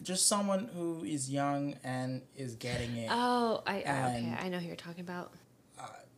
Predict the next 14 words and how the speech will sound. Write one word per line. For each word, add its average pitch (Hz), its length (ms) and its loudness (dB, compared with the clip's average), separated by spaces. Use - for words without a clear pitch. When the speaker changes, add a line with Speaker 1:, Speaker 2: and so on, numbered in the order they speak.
Speaker 1:
I 156 200 2
would 160 180 4
be 139 120 0
excited 123 500 -2
for 120 120 -10
that. 104 280 -8
That's 127 420 -4
what 131 160 -6
I'm 135 160 -2
looking, - 320 -6
I'm 180 160 2
looking 202 180 -2
forward 196 280 -4
to 165 120 -4